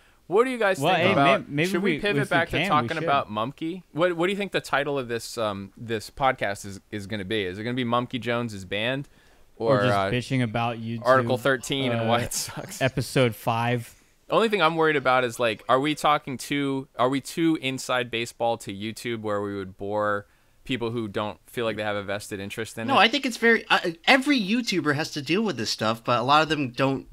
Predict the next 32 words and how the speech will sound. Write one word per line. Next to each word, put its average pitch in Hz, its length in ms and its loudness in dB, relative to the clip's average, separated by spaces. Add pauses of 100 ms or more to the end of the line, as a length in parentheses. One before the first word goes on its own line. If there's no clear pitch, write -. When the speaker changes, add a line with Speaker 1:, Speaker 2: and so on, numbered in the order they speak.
Speaker 3:
they, 139 200 -4
they 127 240 -2
either 131 280 2
don't 127 280 0
know 123 480 0
all - 120 2
Speaker 2:
Yeah, 214 120 8
Speaker 3:
the 165 80 -2
Speaker 2:
but, 214 60 8
Speaker 3:
facts 110 340 4
or 135 140 2
Speaker 2:
but 208 80 6
Speaker 3:
they 123 60 4
Speaker 2:
this 254 100 2
Speaker 3:
can't 147 160 4
Speaker 2:
is 202 40 2
a, 190 40 6
Speaker 3:
articulate 131 520 2
it 98 60 -4
well 98 180 -6
enough. 98 160 -10 (160)
Speaker 2:
it's 175 180 0
a 180 60 0
jackass 180 480 2
argument 120 480 -2
if 110 180 -12
we're 117 160 0
all 113 120 0
just 110 260 -10
kinda 110 320 -4
speculating 107 840 -6
here. 107 340 -8